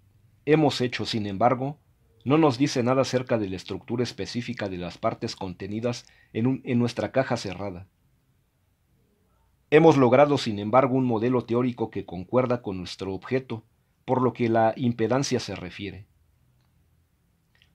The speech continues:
Si después abrimos la caja y reconocemos las piezas eléctricas que contiene,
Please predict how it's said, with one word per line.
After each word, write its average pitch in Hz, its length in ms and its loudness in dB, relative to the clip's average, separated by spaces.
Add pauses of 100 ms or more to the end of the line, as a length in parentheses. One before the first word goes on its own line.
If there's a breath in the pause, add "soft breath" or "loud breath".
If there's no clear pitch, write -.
(220)
Si 147 180 -2
después 143 360 4
abrimos 139 400 4
la 110 140 0
caja 127 260 0
y 113 120 0
reconocemos 104 680 -4
las 98 160 -6
piezas 120 360 -6
eléctricas 110 560 -8
que 90 120 -14
contiene, 110 580 -8